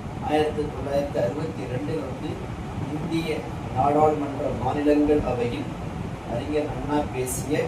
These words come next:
உரை அதுல வந்து சுட்டி காட்டியிருப்பாங்க. இதுல பல இருக்கு உண்டான பதிப்புரை, அடுத்ததாக வந்து முன்னுரை,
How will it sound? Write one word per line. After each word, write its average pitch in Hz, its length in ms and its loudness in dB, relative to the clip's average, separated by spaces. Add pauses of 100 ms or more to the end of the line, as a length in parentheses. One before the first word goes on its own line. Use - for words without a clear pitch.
(480)
உரை - 140 -2 (180)
அதுல 123 240 -2
வந்து 117 400 -2
சுட்டி - 280 -6
காட்டியிருப்பாங்க. 110 680 -4 (1400)
இதுல 160 500 8 (160)
பல 135 160 4 (1800)
இருக்கு 147 280 -4
உண்டான 135 360 -2 (400)
பதிப்புரை, - 500 -4 (260)
அடுத்ததாக 135 480 0
வந்து 131 220 -2
முன்னுரை, 131 460 -2